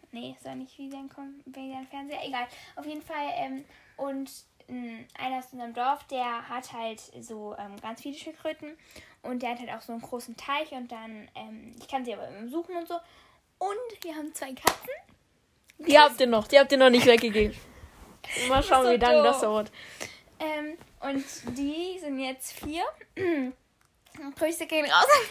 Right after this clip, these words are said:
Speaker 1: Kaspar und Socke, der Spaß. Ähm, die heißen Kaspar und Socke, sind Geschwister und kloppen sich jeden Tag. <laughs>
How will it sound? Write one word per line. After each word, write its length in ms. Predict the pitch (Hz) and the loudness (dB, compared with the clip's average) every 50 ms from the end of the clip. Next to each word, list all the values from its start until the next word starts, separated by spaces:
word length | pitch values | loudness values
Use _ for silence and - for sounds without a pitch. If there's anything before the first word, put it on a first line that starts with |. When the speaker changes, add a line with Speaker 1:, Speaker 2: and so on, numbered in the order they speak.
| - 381 | 6 6
Speaker 1:
Kaspar 280 | - - - 370 302 277 | 6 6 6 6 6 6
und 80 | 262 | 4
Socke, 300 | - - - - - 392 | 4 4 4 4 4 2
der 180 | - 294 277 381 | 4 4 4 4
Spaß. 240 | 359 - 226 254 - - - 349 - | 2 0 0 -2 -4 -8 -10 -10 -6
Ähm, 140 | 262 262 285 480 640 - - 640 554 - | -6 -6 -6 -6 -8 -10 -10 -12 -10 -6
die 140 | 330 302 294 | -4 -4 -4
heißen 500 | 330 349 302 285 294 294 330 - 277 285 | -2 0 2 2 2 0 -2 -6 -8 -10
Kaspar 380 | - - 302 294 - - - 247 | -8 -10 -12 -12 -10 -10 -8 -8
und 100 | 247 240 | -6 -6
Socke, 400 | 247 254 262 - 294 302 339 - _ _ _ - - - - _ - | -6 -6 -6 -4 -6 -6 -6 -8 _ _ _ -20 -20 -20 -20 _ -12
sind 160 | 277 262 240 | -10 -10 -10
Geschwister 500 | 262 254 - 285 302 311 - 311 277 247 | -10 -10 -8 -8 -8 -6 -4 -2 -2 -2
und 140 | 254 254 262 | -4 -8 -12
kloppen 400 | - - 294 294 294 - 302 285 | -10 -8 -8 -8 -8 -8 -12 -10
sich 180 | 285 294 - | -10 -10 -10
jeden 240 | 269 254 269 254 262 | -8 -8 -6 -6 -6
Tag. 280 | 262 302 311 311 403 - - - _ _ _ - - - - - - - | -6 -6 -4 -4 -4 -4 -8 -12 _ _ _ -18 -18 -18 -20 -20 -12 -4
<laughs> 960 | - - - 571 571 554 480 392 427 - 523 - - 453 - 294 - - - | 4 6 8 8 8 6 4 6 8 8 8 8 6 6 6 6 4 2 -2